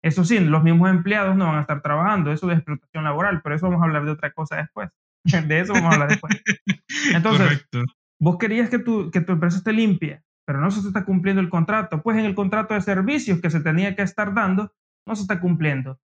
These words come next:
Speaker 1: Pero se procede con una demanda o se procede a exigir que se cumpla el contrato. Eso es una tarea del abogado y te está protegiendo las espaldas también. Porque yo sé que vos, que no estudiaste para ser abogado, sino que estudiaste otra rama, que es esencial también para la sociedad,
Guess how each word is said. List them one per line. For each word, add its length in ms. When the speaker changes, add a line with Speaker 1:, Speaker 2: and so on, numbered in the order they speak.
Speaker 1:
Pero 100
se 140
procede 420
con 120
una 200
demanda 460
o 60
se 120
procede 320
a 40
exigir 520
que 80
se 180
cumpla 360
el 100
contrato. 560
Eso 420
es 360
una 340
tarea 280
del 120
abogado 540
y 160
te 80
está 260
protegiendo 440
las 180
espaldas 380
también. 320
Porque 220
yo 100
sé 220
que 100
vos, 460
que 80
no 100
estudiaste 600
para 200
ser 180
abogado, 480
sino 320
que 80
estudiaste 600
otra 380
rama, 480
que 120
es 220
esencial 360
también 260
para 140
la 80
sociedad, 480